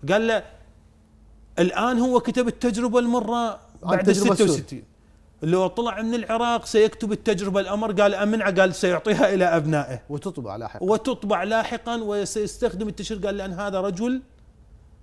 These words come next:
Speaker 1: لا ينثني عن كلامه ولا يوزع مبادئه أو يساوم عليها". هنا سؤال، لماذا لم يعدم صدام حسين منيف الرزاز وعدم غيره؟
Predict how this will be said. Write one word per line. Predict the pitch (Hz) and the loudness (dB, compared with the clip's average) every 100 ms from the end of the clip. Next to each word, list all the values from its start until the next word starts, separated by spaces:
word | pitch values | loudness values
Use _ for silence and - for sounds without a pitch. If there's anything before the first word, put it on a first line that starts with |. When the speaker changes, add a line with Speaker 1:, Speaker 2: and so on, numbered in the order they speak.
| - - - | -20 -20 -4
Speaker 1:
لا | 156 196 208 | 0 2 2
ينثني | 180 220 214 | 2 2 2
عن | 180 208 | -2 -2
كلامه | - 214 214 220 233 | -2 0 0 -2 -4
ولا | 214 240 233 | -2 0 2
يوزع | 220 170 165 | 4 2 0
مبادئه | 160 160 151 139 139 | 0 2 2 0 -2
أو | 139 170 | -2 0
يساوم | 160 190 190 214 208 - _ _ - - | 0 2 0 0 -4 -10 _ _ -20 -6
عليها". | 147 165 147 131 131 - _ 180 | 0 2 2 -2 -10 -20 _ -6
هنا | 190 269 311 | -2 0 0
سؤال، | 311 262 262 254 220 | -2 -4 -4 -4 -6
لماذا | 196 202 226 214 226 214 | -6 -4 -4 -2 -4 -4
لم | 196 202 | -4 -6
يعدم | 208 180 196 | -8 -8 -8
صدام | 175 185 165 196 | -8 -8 -6 -8
حسين | 170 - 202 | -8 -8 -6
منيف | 185 185 185 | -4 -4 -6
الرزاز | 175 170 151 185 185 180 - | -6 -6 -6 -6 -6 -10 -10
وعدم | 165 147 156 143 | -8 -6 -6 -6
غيره؟ | 131 117 104 | -6 -8 -12